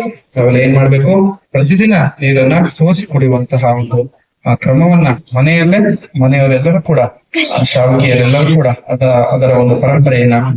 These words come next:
ಆ, ಶುರು ಮಾಡ್ಬೇಕು. ಇಲ್ಲ ಮಾಡ್ತಿದ್ದಾರೆ, ಹಳ್ಳಿ ಭಾಗದಲ್ಲಿ ಇದೆ, ಪೇಟೆ ಭಾಗದಲ್ಲೆಲ್ಲ ಈಗ ಬಹಳ ಕಡಿಮೆ ಆಗಿದೆ. ಫಿಲ್ಟರ್ ನೀರು ಡೈರೆಕ್ಟ್ ಬರುತ್ತೆ, ಏನು ಅಕ್ವಾಗಾರ್ಡ್, ಆ, ಇದೆಲ್ಲ ನೀರು ಕುಡಿಯುವಂತ ಪದ್ಧತಿ ಬಂದಿದೆ.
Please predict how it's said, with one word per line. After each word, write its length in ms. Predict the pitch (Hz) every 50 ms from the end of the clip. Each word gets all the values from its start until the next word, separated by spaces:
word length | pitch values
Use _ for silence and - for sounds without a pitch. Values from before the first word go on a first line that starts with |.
| 123 120
ಆ, 100 | 120 117
ಶುರು 280 | 113 160 160 123 120 120
ಮಾಡ್ಬೇಕು. 760 | 113 110 117 127 139 139 135 139 139 151 160 156 - - _ _ _ -
ಇಲ್ಲ 100 | 135 127
ಮಾಡ್ತಿದ್ದಾರೆ, 540 | 123 120 123 143 156 147 190 185 165 160 143
ಹಳ್ಳಿ 280 | 139 143 139 151 165 160
ಭಾಗದಲ್ಲಿ 340 | 156 156 160 160 170 165 165
ಇದೆ, 240 | 160 156 156 156
ಪೇಟೆ 300 | 156 151 151 147 165 156
ಭಾಗದಲ್ಲೆಲ್ಲ 460 | 156 151 151 147 151 151 151 151 151 151
ಈಗ 180 | 151 151 156 160 143 131 - 127 127 - - _ -
ಬಹಳ 220 | 143 135 143 139 143
ಕಡಿಮೆ 240 | 139 139 147 143
ಆಗಿದೆ. 520 | 139 135 131 120 123 131 - 131 127 127 -
ಫಿಲ್ಟರ್ 420 | - 135 143 147 139 139 139 -
ನೀರು 220 | 131 131 131 143 147
ಡೈರೆಕ್ಟ್ 380 | 139 131 127 127 131 131 -
ಬರುತ್ತೆ, 600 | 131 127 131 135 - 165 170 165 165 160 - - _ _ _ _ - - 147 131 131
ಏನು 160 | 131 131 127
ಅಕ್ವಾಗಾರ್ಡ್, 680 | 123 127 - - 139 131 135 139 135 120 131 135 131 - _ _ _ - -
ಆ, 240 | 123 117 104 98 107 110 - -
ಇದೆಲ್ಲ 180 | 135 131 127 127
ನೀರು 280 | 127 127 127 135 127
ಕುಡಿಯುವಂತ 360 | 127 127 127 127 120 120 127
ಪದ್ಧತಿ 400 | 127 123 - 123 123 123 - 139
ಬಂದಿದೆ. 360 | 131 127 123 123 123 127 127